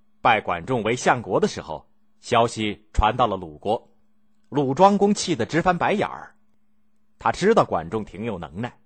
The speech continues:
却被小白给骗去了，后悔当初真不该把管仲给放了。鲁庄公就开始练兵，铸造兵器，打算报仇。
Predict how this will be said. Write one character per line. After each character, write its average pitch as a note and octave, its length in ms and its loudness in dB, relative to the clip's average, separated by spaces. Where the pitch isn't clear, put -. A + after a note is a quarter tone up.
却 A#3 140 2
被 G#3+ 80 2
小 F#2 240 0
白 C#3+ 260 0
给 A#3+ 140 2
骗 F2 280 -6
去 E2 120 -16
了， - 160 -20
后 G#3 200 6
悔 A#2 140 2
当 F3 180 6
初 G3+ 160 0
真 C#4+ 240 0
不 F#3 100 0
该 F#2+ 140 -4
把 - 120 -2
管 D2+ 240 -12
仲 G2 100 -6
给 - 80 -18
放 E3 280 -2
了。 - 160 -20
鲁 F2+ 180 -6
庄 A#2+ 220 4
公 B2+ 160 0
就 A#2 120 -2
开 B2 160 -2
始 - 140 -12
练 G2+ 160 -4
兵， C3 320 -4
铸 A#2 180 -4
造 F#2 120 -4
兵 F3 240 0
器， - 200 -10
打 - 180 -16
算 - 140 -14
报 - 160 -8
仇。 - 240 -14